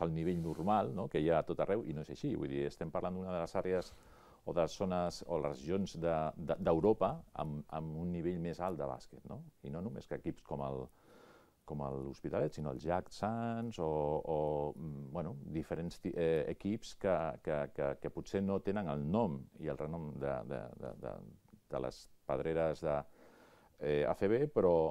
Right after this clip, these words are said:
però a nivell de bàsquet són, són equips molt, molt importants, no? I, i a l'Hospitalet, eh, ens hem consolidat com tercers o quarts, no?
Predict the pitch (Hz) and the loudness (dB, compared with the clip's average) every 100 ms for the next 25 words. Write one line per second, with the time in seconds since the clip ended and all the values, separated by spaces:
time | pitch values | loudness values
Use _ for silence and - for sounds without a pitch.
0 | - - - 71 82 78 107 107 117 123 | 0 -2 0 0 0 2 4 6 4 2
1 | - 127 - 98 87 78 - 82 80 82 | -2 -4 -2 -2 -2 -4 -6 -6 -2 -4
2 | - 85 80 69 65 69 65 64 - - | -4 -4 -4 -4 -6 -6 -8 -8 -10 -10
3 | - - 123 - - - _ _ - 104 | -12 -12 -12 -16 -20 -20 _ _ 2 4
4 | 98 92 90 - 87 80 - 78 85 113 | 6 4 2 4 4 4 2 6 6 6
5 | - - 87 - - 78 92 87 90 82 | 2 -2 -4 -4 -6 -2 -2 0 -4 -2
6 | 82 80 98 - 92 123 147 - 71 - | 0 2 0 2 0 0 -8 -6 -6 -2
7 | 87 92 85 - 92 85 - - 78 | -2 -2 -4 4 6 6 2 -6 -6